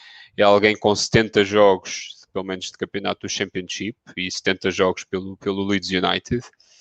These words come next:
e, e que está na Sampdoria, na primeira época, portanto, teve aqui,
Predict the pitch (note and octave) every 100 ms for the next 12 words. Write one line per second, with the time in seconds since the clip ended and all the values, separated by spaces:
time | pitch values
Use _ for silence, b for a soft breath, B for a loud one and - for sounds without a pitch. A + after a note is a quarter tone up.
0 | B B B - A#2 A#2 B2 A2 A#2+ A#2
1 | - - A2+ A2 - A2 G2+ G#2+ A2 C3+
2 | C3+ G2+ G#2+ G#2+ G#2+ G#2 G#2 - - G2+
3 | G#2 G2 F#2+ G2 - G2+ F#2+ - F#2+ F#2+
4 | - G#2 G2 G2 G2